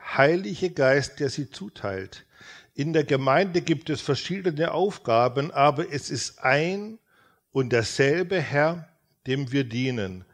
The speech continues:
Also es ist ein Geist, der Heilige Geist. Es ist ein Herr, es ist Gott, dem wir dienen. Und er teilt aus, so wie er es für richtig empfindet. Gott wirkt auf verschiedene Weise in unserem Leben,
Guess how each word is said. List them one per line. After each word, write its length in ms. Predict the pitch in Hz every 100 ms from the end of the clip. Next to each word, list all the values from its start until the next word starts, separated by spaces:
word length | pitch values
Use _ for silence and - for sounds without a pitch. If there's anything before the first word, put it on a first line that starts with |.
| - - _
Also 220 | 110 -
es 100 | 113
ist 140 | 123 -
ein 440 | 143 147 165 160
Geist, 500 | 147 127 117 - -
der 120 | 107
Heilige 420 | 120 135 147 127
Geist. 400 | 131 117 113 101
Es 120 | 104 120
ist 200 | 110 -
ein 320 | 147 151 156
Herr, 320 | 117 123 -
es 160 | 104 135
ist 180 | 110
Gott, 400 | - 135 - - _ _ - - -
dem 240 | 113 120
wir 120 | 110 113
dienen. 560 | 104 117 117 90 87 _ _ - - _ _ _ - _ -
Und 220 | 117 123
er 400 | 123 135 143 135 -
teilt 400 | - 123 123 -
aus, 440 | 113 139 135 -
so 180 | 127 113
wie 120 | 120
er 240 | - 117 120
es 160 | -
für 180 | - 113
richtig 400 | 113 - - 98
empfindet. 720 | 95 92 - 95 92 95 - _ _ _ _ _ _ _ _ _ 110
Gott 340 | 131 185 - 127
wirkt 400 | 160 196 - 160
auf 140 | 143
verschiedene 680 | 135 - 180 185 175 135 113
Weise 440 | 110 120 131 -
in 160 | 131 107
unserem 520 | 110 107 - 101 101
Leben, 540 | 92 101 104 139 160